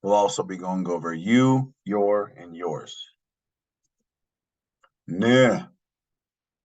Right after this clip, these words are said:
Ne means I in the subject sense. It cannot be an object word. Ne. E.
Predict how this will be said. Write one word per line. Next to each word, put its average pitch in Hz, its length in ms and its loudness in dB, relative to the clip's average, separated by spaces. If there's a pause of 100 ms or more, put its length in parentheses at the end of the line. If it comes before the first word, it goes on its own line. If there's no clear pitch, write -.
(220)
Ne 107 640 4 (440)
means 92 280 -4
I 107 520 4
in 85 120 -14
the 85 60 -14
subject 92 580 -6
sense. - 580 -8 (480)
It 139 120 -12
cannot 95 420 0
be 98 120 -2
an 90 160 0
object 95 680 -2
word. 90 380 -6 (140)
Ne. 98 560 2 (2000)
E. 120 600 6